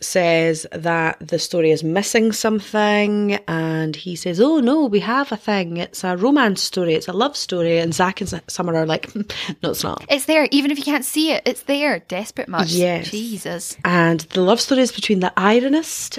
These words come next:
Speaker 1: and Little Miss Vixen. And if they could just stop bickering for long enough, they would see that together they would vanquish more evil than they could do apart.
Speaker 2: It's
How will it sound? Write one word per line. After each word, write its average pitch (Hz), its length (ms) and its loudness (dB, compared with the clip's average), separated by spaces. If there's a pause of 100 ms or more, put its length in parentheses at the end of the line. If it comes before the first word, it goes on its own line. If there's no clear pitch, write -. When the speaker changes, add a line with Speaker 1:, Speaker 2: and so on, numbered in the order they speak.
Speaker 1:
and 220 180 0
Little 214 320 -2
Miss 214 220 -2
Vixen. 160 840 -4 (320)
And 165 100 -4
if 160 160 -2
they 165 100 2
could 160 220 -2
just 240 220 0
stop 240 260 0
bickering 202 460 2
for 180 180 -2
long 180 300 2
enough, 180 380 0
they 165 120 0
would 147 200 -6
see 208 580 2 (280)
that - 200 -6
together 220 800 2 (260)
they 165 140 0
would 160 180 -2
vanquish 180 600 0
more 196 260 2
evil 180 480 0
than 156 200 -4
they 151 100 -4
could - 380 -8
do 156 340 0
apart. - 840 -10
Speaker 2:
It's - 140 -20